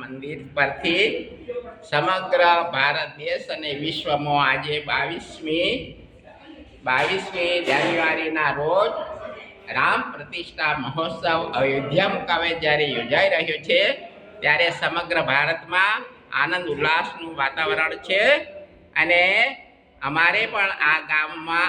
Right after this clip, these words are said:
આશાપુરા મંદિર છે, જૈન ક્ષત્રિય સમાજની અમારી કુળદેવી માતા આશાપુરા બિરાજમાન છે.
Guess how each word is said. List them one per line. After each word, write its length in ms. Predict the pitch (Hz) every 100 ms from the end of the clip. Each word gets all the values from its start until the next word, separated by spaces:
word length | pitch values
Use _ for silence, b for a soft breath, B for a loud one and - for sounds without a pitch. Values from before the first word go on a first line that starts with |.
| 139
આશાપુરા 560 | - 170 160 165 160 156
મંદિર 380 | 143 151 - 208 208
છે, 140 | 190 196 - -
જૈન 180 | 143 156
ક્ષત્રિય 500 | - 165 147 165 165 165 143
સમાજની 520 | 135 156 156 156 147
અમારી 380 | 143 147 151 151 151
કુળદેવી 540 | 156 151 147 147 165 156
માતા 280 | 135 - 143
આશાપુરા 560 | 123 165 156 147 147 147
બિરાજમાન 520 | 139 151 156 165 170 -
છે. 140 | 214